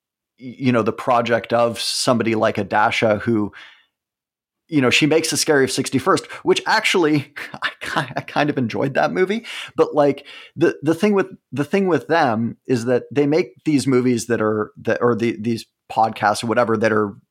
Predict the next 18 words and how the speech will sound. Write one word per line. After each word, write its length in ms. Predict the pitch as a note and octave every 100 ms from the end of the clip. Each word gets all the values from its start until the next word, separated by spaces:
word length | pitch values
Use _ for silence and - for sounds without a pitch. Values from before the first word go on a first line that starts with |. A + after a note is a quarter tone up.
| _ A2
real, 380 | A#2 C3 A#2+
like, 320 | A2+ A2 G#2+ -
"Oh, 200 | A2+ B2
we're 140 | A#2+ B2+
gonna 160 | A#2+
say 260 | - C#3 B2+
the 100 | A#2
things 480 | - B2+ A#2 A2 -
that, 200 | A#2 B2
like, 340 | A2+ G#2+ - - - _
the, 400 | A#2+ G#2 A2+ A2
uh, 240 | G#2+ G#2+ G#2 - - _
the 100 | C3
real 260 | B2+ C#3+ B2+
Puritans 600 | - D3 D3+ C#3+ B2+ A2+
on 120 | A#2+
the 60 | A2
left 340 | B2+ A2+